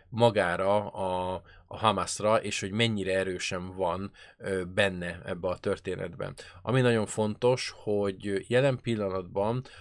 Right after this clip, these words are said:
ha minden igaz, akkor a világ legfejlettebb, vagy egyik legfejlettebb, ö, megfigyelő szolgálata és hírszerzése,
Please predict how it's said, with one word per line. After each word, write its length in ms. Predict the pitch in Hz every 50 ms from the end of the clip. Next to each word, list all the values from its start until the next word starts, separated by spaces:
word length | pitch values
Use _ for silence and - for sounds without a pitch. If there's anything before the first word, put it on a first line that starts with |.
| - - -
ha 140 | - - 95
minden 440 | 101 123 165 196 190 170 151 139 -
igaz, 640 | - 135 127 110 107 95 98 98 101 110 120 - - _ - - - - - -
akkor 840 | - 104 104 - - _ _ - 110 107 107 107 107 107 107 98 - _ _ _ _ _ _ _ _ _ - - _ _ _ _ _ _ _ _ _ _ _ - - -
a 40 |
világ 340 | 107 123 143 151 131 107 95
legfejlettebb, 1000 | 104 113 117 - - 104 95 90 90 92 - _ _ - 98 101 98 92 - - - _
vagy 180 | - 104 101 107
egyik 240 | 113 120 113 101 90
legfejlettebb, 1080 | 95 98 98 - - - 90 92 92 92 90 - _ _ - 101 95 90 87 85 87
ö, 160 | 95 92 90 87 87 - - - - - -
megfigyelő 680 | - 113 110 - - 104 90 90 92 98 95 90 - - _ -
szolgálata 1000 | - - - - 110 104 101 92 98 90 87 90 90 - - 113 113 120 120 120 - -
és 360 | - 95 90 87 - - -
hírszerzése, 1000 | - 95 85 113 113 104 - - 101 98 92 95 98 98 - - - 127 143 131